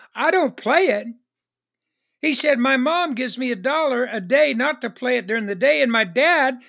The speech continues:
he gives me five dollars a week not to play it at night." <laughs> Smart kid, don't you think? He figured it out.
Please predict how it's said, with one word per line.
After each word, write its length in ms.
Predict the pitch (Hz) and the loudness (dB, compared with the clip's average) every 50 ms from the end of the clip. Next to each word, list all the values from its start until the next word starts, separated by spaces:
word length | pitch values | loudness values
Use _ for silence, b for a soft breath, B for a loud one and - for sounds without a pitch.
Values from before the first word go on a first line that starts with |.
| b b b | b b b
he 120 | - 415 381 | 2 2 2
gives 260 | 392 320 311 254 262 | 2 -2 -2 -2 -2
me 100 | 285 254 | -2 -2
five 320 | 254 - 311 311 311 302 | -2 0 0 2 0 2
dollars 380 | 302 302 302 294 285 269 202 247 | 2 2 2 2 0 -2 -4 -6
a 60 | 285 | -6
week 200 | 285 330 311 254 | -6 -6 -6 -4
not 220 | 294 285 285 247 | -4 -4 -4 -4
to 60 | - 220 | -6 -8
play 260 | - - 294 294 302 | -4 -2 0 0 0
it 60 | 294 | 0
at 100 | 302 294 | -2 -2
night." 380 | 302 320 359 370 302 202 - _ _ _ _ _ _ _ _ _ _ - | -2 -2 0 -2 -2 -4 -8 _ _ _ _ _ _ _ _ _ _ -8
<laughs> 1120 | 240 - - - - 240 - - - - _ _ _ _ _ _ _ _ _ _ _ _ | -8 -8 -6 -6 -8 -8 -8 -10 -16 -16 _ _ _ _ _ _ _ _ _ _ _ _
Smart 480 | - - - 226 285 330 330 262 214 - | -14 -10 0 2 4 4 4 2 0 -4
kid, 240 | - - 320 247 | -4 -2 -2 -2
don't 240 | 180 208 208 190 - | -2 -2 -4 -4 -6
you 80 | 240 202 | -8 -4
think? 280 | - 240 262 294 247 | -2 -2 -2 -2 -2
He 140 | - 294 294 | -4 -4 -4
figured 420 | - - - 349 339 339 330 302 262 | -4 -4 -4 -4 -2 -2 -2 -2 0
it 140 | 277 247 | 0 0
out. 380 | 294 294 269 220 160 165 240 | 2 2 2 0 -2 -6 -10